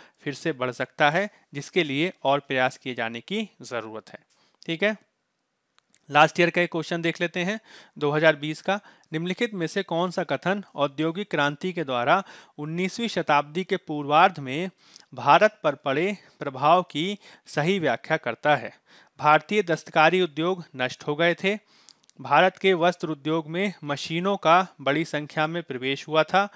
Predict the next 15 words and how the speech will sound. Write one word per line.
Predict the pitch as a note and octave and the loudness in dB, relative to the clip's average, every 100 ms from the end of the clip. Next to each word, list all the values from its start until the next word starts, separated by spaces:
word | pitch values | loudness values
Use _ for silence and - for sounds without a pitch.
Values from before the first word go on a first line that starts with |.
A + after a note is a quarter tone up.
| - - - _ | -20 -20 -20 _
देश | D3 F#3+ G3+ | 2 2 2
के | - F3+ | 0 2
अनेक | D#3 E3 F#3 | 2 0 -4
भागों | C#3+ C#3+ C#3+ D3+ | -2 -2 0 -4
में | E3+ G3 F3+ C#3 | -4 -6 -8 -6
रेलवे | C#3+ D#3 F3+ | -6 -4 -2
लाइनें | D#3+ C#3+ D3+ G3 F#3 | 0 0 0 -4 -4
बिछाई | C#3 - B2 B2+ | -14 -4 -2 0
गई | C#3+ D#3+ | -2 -4
थीं। | D#3 F#3+ A3 - - _ C#3+ | -4 -6 -6 -12 -20 _ -4
ब्रिटिश | D#3+ - A3+ F#3 | -4 -2 -2 -2
उत्पादन | - C#3+ C#3+ E3 F3 | -2 0 2 0 -2
के | F3+ F#3+ - - | -2 -4 -6 -2
आयात | B2+ C#3 F#3 - | 2 4 4 2
पर | - D#3 | -2 -2